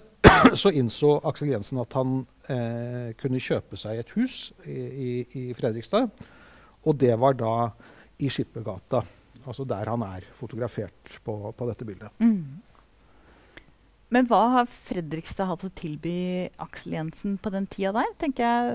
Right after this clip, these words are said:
Speaker 2: eh, en litt mindre by, mm, noe, selvfølgelig noe kunstnerliv i gamlebyen og pluss og så videre.
Speaker 1: Nei, det interessante er at den som, den som til å begynne med hadde størst utbytte av å flytte til Fre-, Fredrikstad, det var Lena.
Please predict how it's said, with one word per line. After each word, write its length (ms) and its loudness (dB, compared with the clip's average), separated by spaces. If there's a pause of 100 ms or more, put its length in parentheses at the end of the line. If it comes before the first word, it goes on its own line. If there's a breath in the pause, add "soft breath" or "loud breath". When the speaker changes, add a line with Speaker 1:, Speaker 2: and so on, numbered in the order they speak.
Speaker 2:
eh, 640 -2
en 160 -2 (640 loud breath)
litt 180 -4
mindre 360 6
by, 120 2 (500)
mm, 360 0 (280)
noe, 380 0
selvfølgelig 560 -2
noe 260 4
kunstnerliv 720 -2
i 180 0
gamlebyen 680 0
og 260 -4
pluss 240 -6
og 100 -6
så 80 -4
videre. 300 0 (220 soft breath)
Speaker 1:
Nei, 240 10
det 100 12
interessante 520 6
er 220 6
at 160 4
den 300 4
som, 320 0
den 320 2
som 300 -4
til 240 -2
å 40 0
begynne 560 -6
med 220 -2 (160)
hadde 360 -2
størst 440 -10
utbytte 580 -8
av 200 -6
å 20 -8
flytte 300 -12
til 100 -6
Fre-, 280 0
Fredrikstad, 520 -4
det 140 -2
var 180 -4
Lena. 460 0